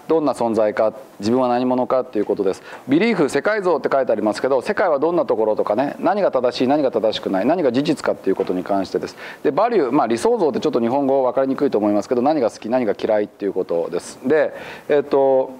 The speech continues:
で、ちょっとね、なんか変な例なんですけど、セルフイメージ、自分は低い。ね。で、バリュー、リンゴが好き。要は、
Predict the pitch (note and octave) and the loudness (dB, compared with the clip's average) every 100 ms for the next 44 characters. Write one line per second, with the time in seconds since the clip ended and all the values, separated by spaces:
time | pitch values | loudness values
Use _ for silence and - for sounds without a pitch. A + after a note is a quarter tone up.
0 | - D3+ C#3+ A#3+ F3+ C3+ - - E3 A2 | -6 -2 0 0 2 0 0 -2 0 0
1 | A2 - A3+ C3+ C#3+ A#2+ G2+ F2+ - G2 | 0 0 0 2 2 2 0 0 0 0
2 | C#3 - - - - - - - - - | 0 -2 -16 -20 -20 -20 -20 -20 -20 -20
3 | - - G3+ A#3+ C4 B3+ A#3+ C#3 B2 D3+ | -20 -4 0 2 2 2 2 2 2 2
4 | F3 - F3+ B2+ - - - D3+ G#3+ - | 0 0 0 0 -4 -16 -4 -2 -2 -6
5 | - - C3+ G#3+ A#3+ D#3 G2 - A#2 E3 | -20 -6 0 0 2 2 0 -2 0 2
6 | D#3+ D#3 C#3+ - B2+ - - - G#3+ C3+ | 2 0 -2 -2 -2 -4 -20 -2 0 0